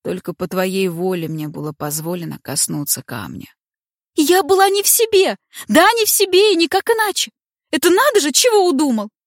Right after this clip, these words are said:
Прикажу стражникам тебя порвать, я вдовею!" "Они не смогут поднять оружие на высшего, тем более связанного с их госпожой. Но ты можешь попробовать сама,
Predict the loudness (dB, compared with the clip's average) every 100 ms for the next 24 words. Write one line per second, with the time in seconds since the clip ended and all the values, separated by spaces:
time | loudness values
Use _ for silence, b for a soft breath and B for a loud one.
0 | _ -2 0 2 2 2 0 2 0 0
1 | 0 2 2 2 2 0 2 0 2 2
2 | 2 0 -2 -6 -16 _ _ _ _ _
3 | _ -6 -4 -2 -2 -2 -2 -4 -4 -6
4 | -8 -6 -8 -6 -6 -4 -4 -4 -6 -6
5 | -6 -6 -8 -8 -8 -10 -16 -20 _ -12
6 | -8 -6 -4 -4 -2 -2 0 0 -2 -4
7 | -4 -4 -2 -4 -4 -4 -6 -8 -10 -8
8 | -10 -12 _ b b b b b -14 -10
9 | -8 -2 0 0 -2 -4 -6 -2 0 -2
10 | -6 -4 -2 0 -2 -2